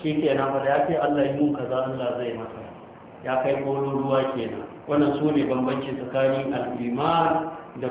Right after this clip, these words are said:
kuma al-islam da kuma al-ihsan. Shi ne malamai suke bambantawa, amma su Mu'tazila sun ce a imani mataki ɗaya ne kawai. Shi yasa suka ce da mutum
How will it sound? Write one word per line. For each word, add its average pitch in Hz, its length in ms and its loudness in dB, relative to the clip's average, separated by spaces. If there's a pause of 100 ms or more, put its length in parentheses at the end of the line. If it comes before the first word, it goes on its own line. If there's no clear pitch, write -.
kuma 139 360 2
al-islam 127 640 4 (100)
da - 80 0
kuma 127 220 -2 (800)
al-ihsan. - 760 2 (280)
Shi 147 100 4
ne 147 100 6
malamai 127 460 4
suke 127 260 0
bambantawa, 120 800 4
amma 139 260 2
su 170 80 4
Mu'tazila 160 840 4
sun 143 180 -4
ce 143 120 0
a 131 500 4 (320)
imani 151 560 6
mataki 131 680 0
ɗaya 135 200 2
ne - 240 -2
kawai. 131 240 0
Shi 143 80 -4
yasa 147 320 2
suka 135 140 -4
ce 143 100 0
da 127 80 -2
mutum 123 240 -2